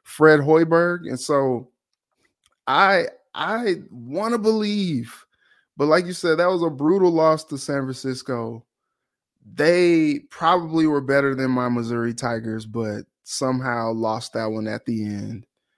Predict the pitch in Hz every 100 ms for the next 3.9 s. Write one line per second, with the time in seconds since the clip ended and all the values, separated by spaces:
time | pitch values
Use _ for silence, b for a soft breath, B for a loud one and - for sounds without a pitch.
0 | _ _ _ 110 110 104 104 113 _ _
1 | _ _ _ _ - 151 151 143 135 127
2 | 143 151 139 135 135 165 147 139 135 131
3 | 131 127 123 123 117 - - - -